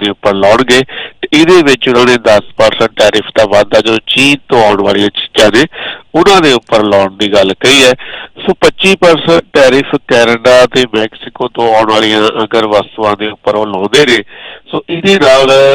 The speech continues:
ਕੈਨੇਡੀਅਨ ਇਕਨੋਮੀ ਨੂੰ ਕਾਫੀ ਵੱਡਾ ਪ੍ਰਭਾਵ ਪੈਣਾ, ਕਿਉਂਕਿ ਕੈਨੇਡਾ ਦਾ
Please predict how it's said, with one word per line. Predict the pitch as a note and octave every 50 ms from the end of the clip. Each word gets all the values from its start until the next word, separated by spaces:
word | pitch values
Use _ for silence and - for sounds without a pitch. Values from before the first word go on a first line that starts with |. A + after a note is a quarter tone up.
| C#3 C#3 _
ਕੈਨੇਡੀਅਨ | - - A2+ A#2+ A#2 A#2 - - B2+ B2+ B2+ B2
ਇਕਨੋਮੀ | B2+ B2 A#2 - A2 A2 G#2+ G#2+ G#2 A#2 A#2
ਨੂੰ | A2+ A#2 A#2
ਕਾਫੀ | - A2+ G#2+ G2+ - A2+
ਵੱਡਾ | A2 G2+ G#2 G2 - A2 G#2+ G#2+
ਪ੍ਰਭਾਵ | - - A2 G#2 G#2 G2+ G2 G2
ਪੈਣਾ, | - - A2 G#2 G2+ A2 A2 A2+
ਕਿਉਂਕਿ | - - _ - A#2
ਕੈਨੇਡਾ | - - - G#2+ G#2 G2+ G#2+ A2 G#2+ A2 A2+ A#2
ਦਾ | G#2+ G#2 G#2 G#2 G#2 G#2 G#2+